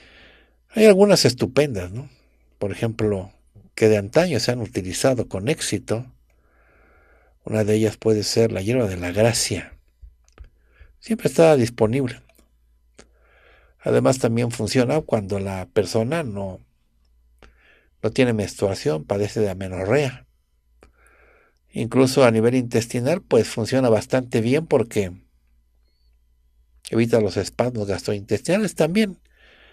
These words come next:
La mujer llega a padecer cuando tiene el síndrome de, de ovario poliquístico, puede, pues, tener constantemente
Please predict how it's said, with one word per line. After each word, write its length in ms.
La 140
mujer 260
llega 220
a 80
padecer 480
cuando 280
tiene 580
el 180
síndrome 360
de, 220
de 60
ovario 260
poliquístico, 760
puede, 520
pues, 200
tener 340
constantemente 1000